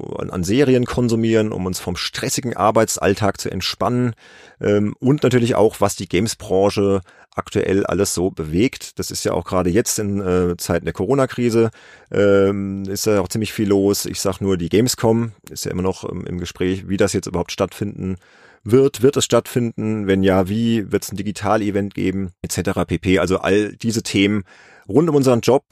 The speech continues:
rund um die Games-Branche werden da noch mal ein bisschen detaillierter aufgeschlüsselt. Ne? Und das ist das Format, das alle Unterstützer bekommen. So,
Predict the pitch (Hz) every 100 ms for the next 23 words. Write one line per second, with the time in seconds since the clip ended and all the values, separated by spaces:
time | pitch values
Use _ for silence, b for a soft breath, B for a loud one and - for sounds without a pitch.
0 | 101 127 151 107 101 98 - - 98 101
1 | 92 92 95 95 92 87 92 90 87 90
2 | 82 87 85 85 B B - - 80 -
3 | 76 76 76 - b b - 117 104 104
4 | 95 - 92 90 82 82 80 - 82 78
5 | 78 78 - - 73 - 73 76 b b
6 | - 90 82